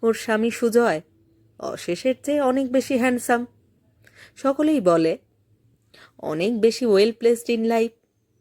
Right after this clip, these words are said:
সব দিক দিয়েই ভালো। তবু কেন যে এমন হয়, কার যে কাকে ভালো লেগে যায়?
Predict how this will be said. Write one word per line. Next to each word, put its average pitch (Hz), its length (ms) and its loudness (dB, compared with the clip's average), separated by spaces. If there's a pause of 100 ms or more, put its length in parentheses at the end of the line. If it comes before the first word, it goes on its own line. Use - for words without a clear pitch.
(400)
সব 285 300 -8
দিক 285 180 -4
দিয়েই 285 240 2
ভালো। 165 420 0 (1900)
তবু 277 280 -10
কেন 185 500 -2
যে 247 160 0
এমন 240 300 0
হয়, 220 440 -2 (600)
কার 254 220 2
যে 262 120 -2
কাকে 254 280 -2
ভালো 220 340 4
লেগে 254 280 0
যায়? 202 500 0